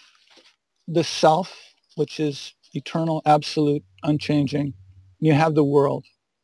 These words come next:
which is material, objective, it's out there, and it is not eternal and unchanging.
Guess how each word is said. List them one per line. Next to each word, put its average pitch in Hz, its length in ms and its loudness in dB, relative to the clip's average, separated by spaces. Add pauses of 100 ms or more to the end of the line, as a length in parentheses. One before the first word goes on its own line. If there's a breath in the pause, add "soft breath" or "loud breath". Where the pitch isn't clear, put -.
(100)
which 135 180 -12
is 151 160 -8
material, 160 760 4 (520)
objective, 156 680 0 (100)
it's 143 260 -18
out 160 220 0
there, 147 500 0 (640)
and 156 220 -4
it 170 180 -2
is 165 320 -2 (180)
not 170 380 2 (500)
eternal 139 580 2
and 139 140 0
unchanging. 139 680 0